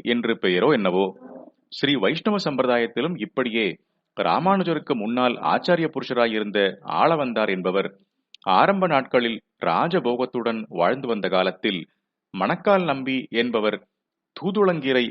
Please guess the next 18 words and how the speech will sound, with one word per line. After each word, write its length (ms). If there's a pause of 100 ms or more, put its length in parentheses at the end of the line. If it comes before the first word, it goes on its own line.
அனுப்பி 340
வைத்தே 380
அவருடைய 420
கவனத்தை 500
கவர்ந்ததாக 640
இருக்கிறது. 480 (720)
ஆனால் 380 (320)
வித்தியாசம் 520
என்னவென்றால், 640 (420)
அந்த 240
கதையில் 520
கீரை 400
அனுப்பி 320
வந்த 280
மணக்கால் 500
நம்பிதான் 460 (120)
ஆளவந்தாருக்கு 880
குருஸ்தானமானவர். 1000